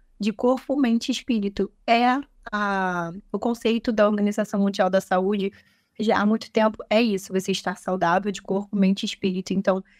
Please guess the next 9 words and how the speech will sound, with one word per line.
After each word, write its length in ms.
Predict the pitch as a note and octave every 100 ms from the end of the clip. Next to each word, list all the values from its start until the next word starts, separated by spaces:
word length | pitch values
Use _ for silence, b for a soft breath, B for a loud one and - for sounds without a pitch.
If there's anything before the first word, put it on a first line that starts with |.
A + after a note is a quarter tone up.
| b
é 100 | G3
você 220 | G#3+ - A3+
ser, 260 | A3 G#3+
ser 240 | - - G#3
saudável 600 | - G#3 F#3+ G3+ G#3 G#3
num 220 | G#3+ B3
todo, 400 | B3+ G3 F#3 F3+
no 100 | F3+
geral. 400 | F#3 G3+ F#3 -